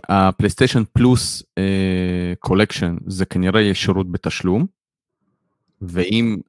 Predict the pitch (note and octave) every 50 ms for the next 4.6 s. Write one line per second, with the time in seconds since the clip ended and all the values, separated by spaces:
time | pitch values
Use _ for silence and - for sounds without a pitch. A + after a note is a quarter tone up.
0 | _ - G2+ F#2+ F#2 F#2 F2+ F2+ G2+ A#2 C#3 C#3 B2 - - G#2+ G2 F#2+ - -
1 | G2 F#2+ G2 G2 G2+ G#2+ A2+ A#2 B2 C#3 D#3 E3 - _ _ _ _ _ - E2+
2 | E2 F2+ F#2+ A2 A2 - - A2+ A2 G#2+ F2+ - _ _ - F2+ G2 G2 F#2+ F#2
3 | F#2 - - - A#2+ - - A2+ A#2 A2+ A2+ A2 - - F#2+ F#2+ - - - -
4 | - G2+ - - G#2+ G2 - - F#2 - F2+